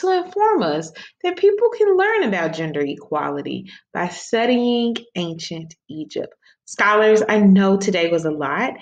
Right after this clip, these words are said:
Thank you for sticking, um, it through and making it all the way to the finish line with us.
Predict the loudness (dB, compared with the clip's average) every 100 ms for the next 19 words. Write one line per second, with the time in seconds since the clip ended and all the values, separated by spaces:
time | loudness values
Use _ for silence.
0 | -20 -20 _ -6 -2 -2 0 0 0 0
1 | -2 -2 -8 -6 -2 -2 0 0 2 4
2 | 2 2 -2 -2 -2 -2 -2 0 0 -4
3 | -12 _ 0 4 4 2 -2 -16 -18 _
4 | -2 0 0 2 4 4 4 4 4 4
5 | 4 2 0 0 0 0 0 -2 0 -2
6 | 0 0 0 -2